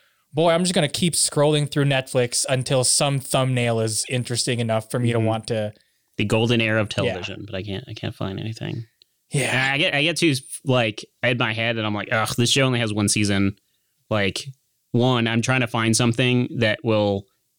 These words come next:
Speaker 2: delay this annoying feeling of having, trying to find something as long as possible. So I'm trying to find something I can wa-, I can binge watch, like,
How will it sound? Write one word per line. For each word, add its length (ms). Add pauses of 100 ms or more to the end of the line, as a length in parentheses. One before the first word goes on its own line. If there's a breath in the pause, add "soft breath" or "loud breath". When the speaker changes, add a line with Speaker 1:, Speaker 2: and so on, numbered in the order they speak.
Speaker 2:
delay 600
this 280
annoying 380
feeling 300
of 80
having, 200
trying 200
to 60
find 240
something 360 (140)
as 180
long 160
as 80
possible. 400
So 160
I'm 60 (260 soft breath)
trying 140
to 40
find 200
something 180
I 60
can 160
wa-, 200
I 200
can 160
binge 240
watch, 580
like, 340